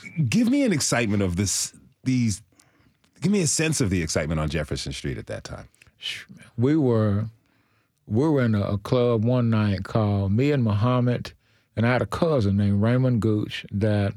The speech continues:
Speaker 2: was a bass player, and he's the one that introduced me to Muhammad. And we were in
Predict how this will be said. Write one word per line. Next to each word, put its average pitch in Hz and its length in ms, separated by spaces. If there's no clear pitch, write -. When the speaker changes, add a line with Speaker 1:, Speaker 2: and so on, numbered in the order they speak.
Speaker 2:
was 104 180
a 101 60
bass 117 300
player, 104 440
and 107 140
he's 131 220
the 123 60
one 113 240
that 95 120
introduced 110 500
me 107 100
to 110 180
Muhammad. 104 600
And 104 300
we 147 100
were 127 200
in 104 640